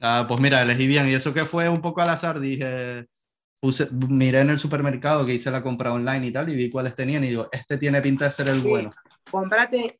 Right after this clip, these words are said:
Speaker 2: esta es la más cara que tenemos acá porque es yerba de verdad. Hay yerbas que te vienen más en polvo y es
Speaker 1: Ah,
Speaker 2: horrible
Speaker 1: pero
Speaker 2: esa yerba.
Speaker 1: la que, a ver, la que tienes tú, que ponía noventa y cinco, ah, pero son noventa y cinco años, no sé qué.
Speaker 2: No, sí, es la misma, es la Playadito.
Speaker 1: Es la misma, ¿no?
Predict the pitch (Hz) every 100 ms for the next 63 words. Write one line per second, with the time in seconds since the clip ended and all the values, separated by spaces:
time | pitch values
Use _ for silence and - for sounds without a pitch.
0 | - - 240 254 240 220 214 208 196 214
1 | 190 170 170 175 180 180 185 220 220 -
2 | 196 196 208 208 202 185 165 180 180 -
3 | _ _ 190 190 254 247 220 202 208 233
4 | 214 208 220 220 180 220 226 180 160 160
5 | 196 156 151 147 123 - - - 143 131
6 | - _ _ - 131 131 127 127 120 _
7 | _ 123 120 175 302 - 123 120 120 127
8 | 139 147 143 165 175 214 254 - _ _
9 | _ _ 139 135 139 175 185 135 127 120
10 | 120 117 160 175 196 190 190 139 131 110
11 | 104 120 120 123 117 117 120 117 123 123
12 | 131 120 117 113 127 139 113 _ _ _
13 | _ 196 214 226 - 277 285 277 294 247
14 | 226 262 247 220 - 127 127 131 123 113
15 | 123 180